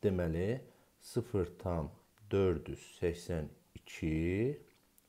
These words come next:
onluqda bərabərdir sıfır tam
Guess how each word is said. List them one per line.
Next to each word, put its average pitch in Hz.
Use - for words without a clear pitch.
onluqda 85
bərabərdir 104
sıfır 120
tam 151